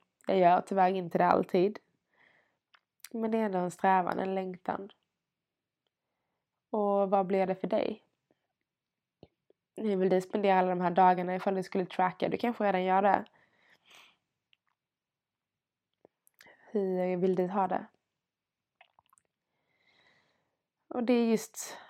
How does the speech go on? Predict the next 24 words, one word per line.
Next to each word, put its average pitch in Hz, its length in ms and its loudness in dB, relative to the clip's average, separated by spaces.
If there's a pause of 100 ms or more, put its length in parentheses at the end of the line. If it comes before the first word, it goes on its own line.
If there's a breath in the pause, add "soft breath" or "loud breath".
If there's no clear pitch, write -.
(100)
alla 220 260 0
de 202 140 -4
här 190 240 -2
andra 196 300 0
dagarna 185 720 0 (680)
när 190 120 -2
vi 190 80 -2
kanske 202 280 -4
inte 190 180 2
längtar 196 520 2
efter 170 260 -4
någonting. 190 540 -4 (1400 soft breath)
När 214 160 0
allting 190 360 4
bara 175 220 6
snurrar 185 300 -2
på, 185 420 0
när 185 100 -4
man 185 120 -4
inte 180 160 -4
riktigt 180 300 -8
vet 185 300 -4
vad 180 140 -4
som 185 240 -10